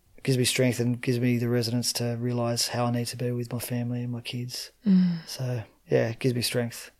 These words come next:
Speaker 1: 'cause I'll, I, in a way, I do love myself. And,
Speaker 2: <laughs> Yeah.
Speaker 1: and loving yourself and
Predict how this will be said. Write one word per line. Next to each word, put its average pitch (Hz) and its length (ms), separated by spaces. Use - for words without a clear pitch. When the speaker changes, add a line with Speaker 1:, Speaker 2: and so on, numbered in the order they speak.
Speaker 1:
'cause 123 140
I'll, 120 180
I, 123 240
in 127 120
a 123 60
way, 127 140
I 120 80
do 123 140
love 113 180
myself. 117 540
And, 117 280
Speaker 2:
<laughs> - 120
Yeah. 226 260
Speaker 1:
and 120 380
loving 131 320
yourself 123 400
and 120 240